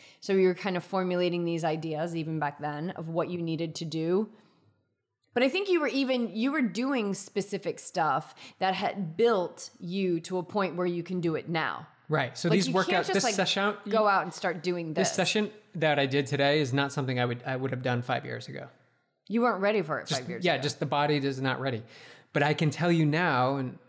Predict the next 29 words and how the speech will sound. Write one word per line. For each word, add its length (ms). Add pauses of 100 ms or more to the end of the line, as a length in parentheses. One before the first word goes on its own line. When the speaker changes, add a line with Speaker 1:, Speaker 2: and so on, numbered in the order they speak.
(140)
Speaker 2:
I 100
think 300
I 40
might 160
have 80
shared 260
this, 220
is 200 (1000)
my 160
run 260
is 140
the, 280
is 180
my 100
strongest, 720
but 100
it's 120
the 100
last 340
thing 180
that 100
I, 220
I 120
did 360
to 80
develop 400
myself 460
this 220
year. 260